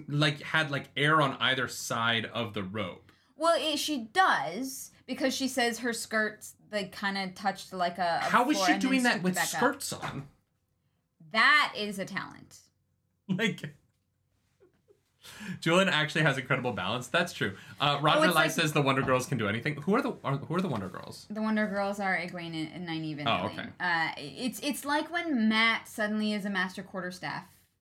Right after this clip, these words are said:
Speaker 2: artist. Apparently, Morghese was a, a tightrope walker. <laughs> Master tightrope walker, uh, and Morga-,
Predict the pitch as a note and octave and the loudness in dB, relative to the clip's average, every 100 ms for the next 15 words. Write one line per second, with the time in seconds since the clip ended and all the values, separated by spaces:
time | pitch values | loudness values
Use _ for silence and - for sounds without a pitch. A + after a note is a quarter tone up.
0 | _ _ _ _ _ C3+ D#3+ D3 - - | _ _ _ _ _ -6 -6 -6 -12 -16
1 | - - - _ _ _ - G#3 A#3+ A#3+ | -18 -20 -20 _ _ _ -6 -4 0 0
2 | A#3+ B3+ B3 A3 A3 A3 G#3 G3+ G#3+ - | 2 0 0 2 2 2 0 -2 -6 -6
3 | G3+ F#3+ G3 F3+ F3 F3 F3+ F#3+ D#3+ D#3+ | -6 -2 0 2 0 -2 -6 -8 -6 -8
4 | - D#3 - E3+ G3 - - _ _ _ | -6 -10 -6 -6 -6 -10 -20 _ _ _
5 | _ _ _ - _ _ _ _ _ _ | _ _ _ -20 _ _ _ _ _ _
6 | _ _ _ _ - C4 B3 G#3+ A#3+ B3 | _ _ _ _ -20 -16 -6 2 4 4
7 | C4+ C#4+ A#3 A3 G#3+ F#3 G3 - G#3+ G3+ | 0 0 0 2 0 2 2 4 4 4
8 | G3 - F#3+ F#3 F3 D#3 G3 G3 F#3+ F#3+ | 4 2 4 4 4 0 -2 -4 -2 -2
9 | F#3 F#3 | -2 -4